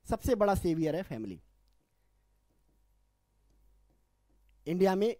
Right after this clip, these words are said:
हम लोग जो फैमिली सिस्टम है उसको आज भी हम लोगों ने बना के रखा हुआ है, ठीक है। तो क्या होता है कि अगर मेल कमा रहा है,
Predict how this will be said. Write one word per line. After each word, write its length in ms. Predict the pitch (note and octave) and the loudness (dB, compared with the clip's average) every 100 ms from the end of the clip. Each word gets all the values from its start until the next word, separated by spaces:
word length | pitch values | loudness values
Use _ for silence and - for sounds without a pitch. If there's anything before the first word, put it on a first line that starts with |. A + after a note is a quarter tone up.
| - | -10
हम 220 | D3 G3 G3 - | -10 -8 -8 -6
लोग 280 | E3 G3 G#3+ | -2 -2 -2
जो 100 | A3+ | -6
फैमिली 400 | - E3 G#3+ A3 | -4 -2 0 0
सिस्टम 360 | F#3+ - F#3+ | -2 -4 -4
है 60 | G#3 | -4
उसको 200 | G3+ A3 | -4 -4
आज 240 | F3+ G#3 | 0 0
भी 100 | G#3 | 0
हम 120 | A3+ | 0
लोगों 160 | G3 G3 | 0 0
ने 80 | G3 | 0
बना 240 | E3+ D#3+ | -2 -4
के 140 | D#3+ D#3 | -4 -6
रखा 280 | C3+ - | -6 -8
हुआ 160 | A2+ G2+ | -10 -10
है, 60 | G2 _ _ _ - | -14 _ _ _ -8
ठीक 160 | G3+ B3 | -6 -4
है। 80 | A3 - - | -6 -10 -14
तो 60 | |
क्या 160 | - A3+ | 2 4
होता 260 | A3 G3+ | 4 2
है 80 | A#3+ - _ - | -2 -4 _ 0
कि 60 | |
अगर 220 | G3+ G3+ | 2 2
मेल 320 | G3+ F#3+ A3+ B3 | 2 2 4 4
कमा 300 | A#3 G#3 G3+ | 2 2 4
रहा 100 | G3+ | 4
है, 120 | C#4 | 2